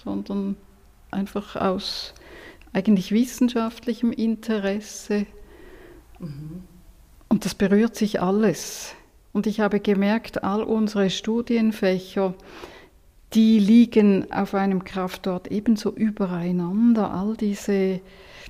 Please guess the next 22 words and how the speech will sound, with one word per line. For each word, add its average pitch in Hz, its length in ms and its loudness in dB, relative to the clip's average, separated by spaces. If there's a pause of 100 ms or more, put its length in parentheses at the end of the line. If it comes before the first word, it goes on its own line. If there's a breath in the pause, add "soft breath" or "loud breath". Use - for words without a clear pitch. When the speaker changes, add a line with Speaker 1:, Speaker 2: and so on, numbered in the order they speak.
(220 loud breath)
Speaker 1:
all 208 160 -2
diese 208 260 0
großen 202 680 -2
Gebiete 214 560 0
berühren 214 800 2
sich, 233 440 -6
bedingen 208 680 4
sich 226 340 -4
gegenseitig. 202 1200 -2 (320 loud breath)
Natürlich 220 680 -2
haben 208 520 2
wir 202 260 0
alles 190 380 -2
auseinandergenommen. 196 1400 -2
Wir 190 80 -2
können 196 420 0
gar 185 220 0
nicht 185 300 -2
mehr 185 200 0
alles 185 400 -2
zusammen 208 640 4
studieren. 226 680 -2